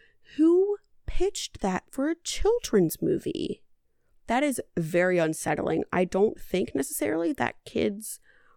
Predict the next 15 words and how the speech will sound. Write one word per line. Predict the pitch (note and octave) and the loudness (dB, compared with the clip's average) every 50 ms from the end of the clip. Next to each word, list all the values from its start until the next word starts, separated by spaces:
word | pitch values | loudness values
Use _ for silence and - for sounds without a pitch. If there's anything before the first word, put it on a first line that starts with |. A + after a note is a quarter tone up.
| _ - - | _ 0 0
are | A3 | 2
gonna | G#3 G#3+ G#3 F#3+ | 4 4 4 2
care | - - G#3 G3 A3+ | 2 0 0 0 0
so | - - C#4+ | 0 -2 0
much | C4+ C4+ D4 - | 0 0 0 0
about | C4 C#4+ D4+ D4 - | -2 -2 -2 -2 -2
that, | D#4+ D#3+ E3+ - _ _ | -2 -2 -2 -2 _ _
but | - G3+ G3 G3 - - _ - | 2 4 4 4 4 2 _ -4
I | - D#3 D3+ - - A4+ | -2 2 4 4 4 4
sure | - - - B3 G3+ | 2 2 2 4 4
as | F3+ F3 - | 4 2 2
hell | - E3 D#3+ D#3 | 0 2 2 2
do. | D#3 E3 D#3+ E3 E3 - - - _ _ _ _ _ _ _ _ _ _ _ _ _ _ _ _ _ _ _ - A#3 | 4 4 4 6 6 4 2 0 _ _ _ _ _ _ _ _ _ _ _ _ _ _ _ _ _ _ _ 0 2
But | A#3+ | 2
I | A#3+ A#3 G#3 | 4 4 4